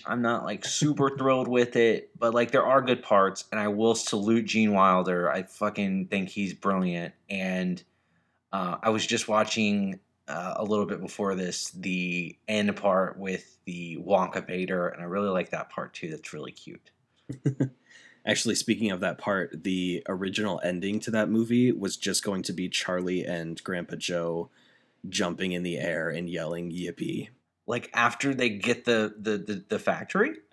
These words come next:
Speaker 2: I think it's still in the elevator. They're just, like, once, once the news is out that, "Yeah, Charlie, you're getting my factory," they just jump in the air and yell, "Yippee." Uh, but I forget what the actual line in the movie is. Something about, like, "Did you hear about the man who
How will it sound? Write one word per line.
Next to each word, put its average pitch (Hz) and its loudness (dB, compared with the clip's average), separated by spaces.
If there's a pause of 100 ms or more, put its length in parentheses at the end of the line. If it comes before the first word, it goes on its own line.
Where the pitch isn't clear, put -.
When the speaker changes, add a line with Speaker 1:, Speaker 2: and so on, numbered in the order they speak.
(200)
Speaker 2:
I 123 4
think 160 4
it's - 4
still 107 4
in 95 -2
the 90 -2
elevator. 80 -2
They're 85 -4
just, - -4
like, 98 0
once, 110 2
once 135 2
the 120 2
news 107 4
is 98 0
out 92 0
that, 87 0
"Yeah, 92 2
Charlie, 92 -2
you're 85 -4
getting 87 -2
my 82 -8
factory," 80 -6 (920)
they 92 0
just 87 -2
jump 82 0
in 85 -6
the 87 -2
air 80 -4
and 80 -6
yell, 80 -2
"Yippee." 85 -4 (140)
Uh, 85 0 (200)
but - 0 (100)
I - 0
forget 123 0
what 123 0
the 104 0
actual 95 -4
line 92 -4
in 85 -8
the 85 -10
movie 90 -6
is. 90 -4
Something 113 0
about, 95 0
like, 85 -2
"Did - -8
you 92 -4
hear 104 2
about 92 -2
the 90 -8
man 87 -4
who 87 -4